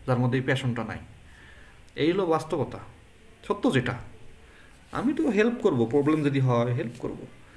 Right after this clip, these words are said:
তাছাড়া আমি কাউকে ইয়ে করতে পারবো না, ঠেলি ঠেলি পু-, মনে করো যে প্রেশারাইজড করে কিছু করাতে পারবো না, পছন্দ হলে করতে হবে, করলে এবং সারাদিন করতে হবে।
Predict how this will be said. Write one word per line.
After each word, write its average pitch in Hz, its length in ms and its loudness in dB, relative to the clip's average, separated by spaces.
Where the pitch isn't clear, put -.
তাছাড়া 185 260 -6
আমি 190 120 -8
কাউকে 196 340 -6
ইয়ে 147 120 -2
করতে 175 240 -4
পারবো 135 220 -4
না, - 80 -10
ঠেলি 151 240 -2
ঠেলি 185 240 -2
পু-, - 220 -8
মনে 127 200 -4
করো 131 180 -4
যে 127 100 -6
প্রেশারাইজড 165 580 -2
করে 180 140 -4
কিছু 175 180 -8
করাতে 139 280 -2
পারবো - 240 -4
না, - 80 -8
পছন্দ 170 300 -4
হলে 175 280 0
করতে 165 280 -4
হবে, 143 240 -2
করলে 139 260 -4
এবং 123 200 -4
সারাদিন 131 600 -4
করতে 135 240 -10
হবে। - 240 -14